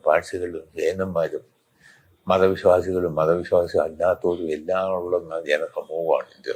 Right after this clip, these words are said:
സമൂഹം. അതിൽ ഏതേലും ഒരു മതത്തെ അടിസ്ഥാനപ്പെടുത്തി ഹിന്ദുത്വ എന്ന തത്വത്തിൻ്റെ അടിസ്ഥാനത്തിൽ പ്രവർത്തിക്കുന്ന ഒരു രാഷ്ട്രീയ പാർട്ടിക്ക് ഒരിക്കലും ഇന്ത്യയെ ഒന്നിച്ചു കൊണ്ടുപോകാൻ കഴിയില്ല,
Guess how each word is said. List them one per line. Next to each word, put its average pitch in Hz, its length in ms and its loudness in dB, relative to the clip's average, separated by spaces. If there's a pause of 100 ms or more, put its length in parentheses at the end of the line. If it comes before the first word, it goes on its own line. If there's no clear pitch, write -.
സമൂഹം. - 420 -12 (840)
അതിൽ 117 180 4 (580)
ഏതേലും 151 520 6
ഒരു 131 160 2
മതത്തെ 117 440 2
അടിസ്ഥാനപ്പെടുത്തി 92 960 0 (140)
ഹിന്ദുത്വ 117 480 0 (500)
എന്ന 95 160 2 (320)
തത്വത്തിൻ്റെ 85 600 -2
അടിസ്ഥാനത്തിൽ 73 720 -4 (920)
പ്രവർത്തിക്കുന്ന 95 640 4
ഒരു 82 140 0
രാഷ്ട്രീയ 101 340 4 (140)
പാർട്ടിക്ക് 78 480 -2 (180)
ഒരിക്കലും 143 640 -2 (200)
ഇന്ത്യയെ 101 280 0 (120)
ഒന്നിച്ചു 92 360 -8
കൊണ്ടുപോകാൻ 82 460 2
കഴിയില്ല, - 380 -8